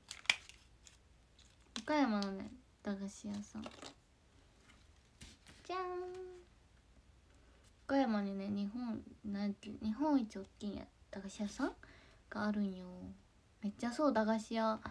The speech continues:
売っとるとこがあってね。な-、なんやったっけ、名前忘れちゃった。でもめっちゃ面白そうだった。日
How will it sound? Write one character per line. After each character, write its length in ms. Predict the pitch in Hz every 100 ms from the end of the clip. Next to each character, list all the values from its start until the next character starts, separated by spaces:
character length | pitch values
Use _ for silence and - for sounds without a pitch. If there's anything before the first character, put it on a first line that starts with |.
| - - -
売 60 | 214
っ 40 |
と 200 | - 233
る 100 | 220
と 120 | 208
こ 140 | 196 196
が 140 | 196
あ 40 |
っ 40 | 196
て 220 | - 190
ね。 280 | 185 180 180 185 220 220 - _ - - - - -
な-、 200 | 202 208 214 - - - - - - - 220
な 60 |
ん 20 | 220
や 40 |
っ 40 |
た 120 | 202 190
っ 40 |
け、 100 | -
名 140 | 185 190
前 160 | 190
忘 160 | 196 -
れ 60 | 208
ち 100 | 208
ゃ 20 |
っ 20 | 208
た。 240 | - 196 196 - - - - - - - 220
で 60 |
も 160 | 202 202
め 100 | 208
っ 60 | 208
ち 100 | 233
ゃ 200 | 240 220
面 260 | 220 233
白 280 | 226 233 226
そ 200 | 220 226
う 40 | 202
だ 80 |
っ 60 | 185 -
た。 100 | 220 - - - - - - - - - - - - - - - - - - - - - - - -
日 100 | 240